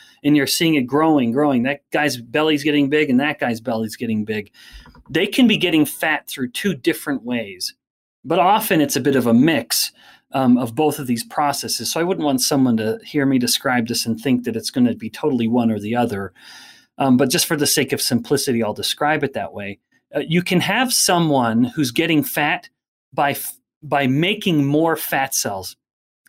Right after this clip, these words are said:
That's a process called hyperplasia. And so we would say these are hyperplastic fat cells. That just means we're getting more and more cells.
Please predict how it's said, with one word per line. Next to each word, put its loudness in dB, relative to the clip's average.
That's 0
a 0
process -2
called -4
hyperplasia. -2
And 0
so 0
we 0
would 0
say 0
these -2
are -4
hyperplastic -4
fat -2
cells. -6
That 0
just -6
means 0
we're -4
getting 2
more 2
and 2
more 2
cells. -2